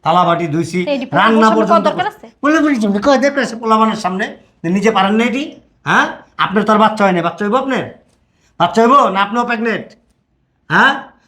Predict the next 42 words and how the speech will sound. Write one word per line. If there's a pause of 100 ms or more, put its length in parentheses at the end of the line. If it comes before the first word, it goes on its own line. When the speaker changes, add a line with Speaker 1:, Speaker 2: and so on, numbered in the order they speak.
(120)
Speaker 1:
সংসারের
কাজ
তো
আপনি
করতে
পারেন।
Speaker 2:
বয়স
হয়েছে
না
আমার?
আমি
কি
সব
Speaker 1:
বয়স
Speaker 2:
কাম
Speaker 1:
হয়েছে।
Speaker 2:
করতে
পারি? (320)
আমার
এখন
মাজায়
ব্যথা,
হাতে
ব্যথা,
পায়ে
ব্যথা,
প্রেশার, (260)
প্রেশার
উঠে
যায়
কাম
করতে
Speaker 1:
হুম,
Speaker 2:
করতে।
Speaker 1:
কত
জায়গায়
ব্যথা
আপনার।
আরে
বাবা
রে
বাবা,